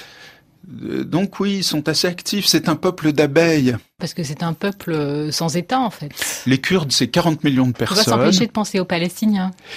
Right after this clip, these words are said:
Speaker 1: Oui, sauf que les Kurdes, ils sont quarante millions. Je sais pas si vous imaginez. Et ils n'ont pas d'État. Euh, et ils sont sous la botte de, de plusieurs pays. Donc il y a un, un instinct, euh, de libération nationale qui est très fort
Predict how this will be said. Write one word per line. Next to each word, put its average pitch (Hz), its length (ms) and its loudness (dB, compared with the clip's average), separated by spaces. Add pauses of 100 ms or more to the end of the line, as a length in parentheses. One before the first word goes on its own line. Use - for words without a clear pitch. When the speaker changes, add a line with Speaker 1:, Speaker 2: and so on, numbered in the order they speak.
(120)
Speaker 1:
Oui, 196 300 2
sauf - 260 -4
que 135 80 -6
les 120 120 0
Kurdes, 156 300 -4
ils - 20 -4
sont 151 200 -2
quarante 139 560 -2
millions. 117 640 0
Je - 60 -6
sais 131 80 -4
pas 135 120 -2
si - 200 0
vous 107 200 -2
imaginez. 110 680 0 (720)
Et 151 80 6
ils 156 100 4
n'ont 135 100 4
pas 131 160 2
d'État. 123 680 0
Euh, 113 320 -6 (1300)
et 120 40 2
ils 113 100 0
sont 123 160 2
sous 120 180 0
la 107 100 2
botte 113 380 -2
de, 110 220 -4
de 113 100 -6
plusieurs 117 460 -4
pays. 147 540 0 (640)
Donc 147 680 -4
il 120 60 -2
y 131 60 4
a 120 80 2
un, 117 320 0
un 120 240 2
instinct, 139 840 4
euh, 110 720 -4
de 110 120 -4
libération 120 800 2
nationale 117 540 0
qui - 120 -4
est 110 100 -6
très 113 160 -4
fort 165 540 0